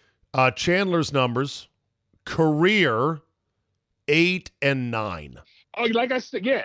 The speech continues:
Speaker 2: I, I wasn't
Speaker 1: So,
Speaker 2: far off. Yeah.
Speaker 1: not eight and nine versus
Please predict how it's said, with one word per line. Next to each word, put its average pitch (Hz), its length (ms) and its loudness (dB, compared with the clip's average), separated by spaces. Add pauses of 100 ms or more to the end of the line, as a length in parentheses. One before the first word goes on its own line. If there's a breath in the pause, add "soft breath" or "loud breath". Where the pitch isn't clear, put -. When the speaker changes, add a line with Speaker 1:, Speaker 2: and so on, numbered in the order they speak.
Speaker 2:
I, 160 120 -2 (140)
I - 40 2
wasn't 208 240 2
Speaker 1:
So, 208 320 4
Speaker 2:
far 240 160 0
off. 185 360 -2
Yeah. 151 160 4
Speaker 1:
not 247 360 2
eight 359 300 4
and 247 160 2
nine 226 460 2
versus 170 800 2